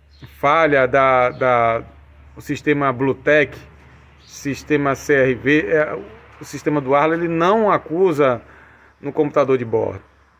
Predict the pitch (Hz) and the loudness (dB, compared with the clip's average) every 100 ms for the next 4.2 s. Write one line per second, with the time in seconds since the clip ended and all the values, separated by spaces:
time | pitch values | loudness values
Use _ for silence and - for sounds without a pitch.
0 | _ _ - 135 135 147 - - - - | _ _ -8 -2 0 -2 -8 -20 -20 -20
1 | - - _ _ - 165 190 202 180 160 | -20 -20 _ _ -6 -4 -2 -2 -2 -2
2 | 139 127 113 117 - - - _ _ _ | -4 -6 -10 -14 -18 -20 -20 _ _ _
3 | _ _ _ _ _ _ - 131 147 165 | _ _ _ _ _ _ -20 -8 -4 -2
4 | 185 160 | -4 -8